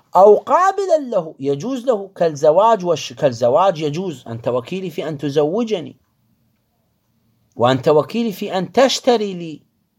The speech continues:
في المثالين المتقدمين أعلاه، "أن تزوجني من امرأة ثم تطلقها"، أو "تشتري لي كتاباً ثم تبيعه"،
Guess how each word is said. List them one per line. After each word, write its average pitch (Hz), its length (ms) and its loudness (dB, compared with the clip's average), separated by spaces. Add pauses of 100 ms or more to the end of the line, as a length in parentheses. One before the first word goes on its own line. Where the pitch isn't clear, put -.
(480)
في - 140 -2
المثالين 170 640 2
المتقدمين 151 920 -4
أعلاه، 110 440 -12 (840)
"أن 120 160 -4
تزوجني 151 720 0
من 143 140 -4
امرأة 151 380 -4
ثم 127 260 -6
تطلقها"، 120 840 -4 (220)
أو 117 120 0
"تشتري 127 540 -2
لي 123 460 -6
كتاباً 139 560 -2
ثم 120 280 -8
تبيعه"، 113 760 -6